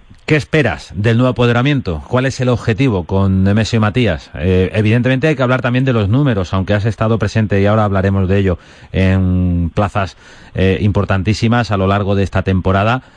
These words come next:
A lo mejor el número de corridas no era el que, el que tú pensabas que podías torear.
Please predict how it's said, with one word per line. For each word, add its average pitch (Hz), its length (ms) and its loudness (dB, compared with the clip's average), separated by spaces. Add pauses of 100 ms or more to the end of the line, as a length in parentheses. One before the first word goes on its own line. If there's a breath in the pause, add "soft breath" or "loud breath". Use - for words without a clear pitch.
(180 loud breath)
A 98 100 -2
lo 104 80 2
mejor 117 400 0 (120)
el 107 180 2
número 120 260 2
de 117 120 0
corridas 113 360 0
no 113 100 0
era 113 100 2
el 107 100 -2
que, 104 320 0
el 98 120 0
que 92 100 -2
tú 110 100 -2
pensabas 110 320 0
que 104 100 -4
podías 95 240 0
torear. 120 380 -2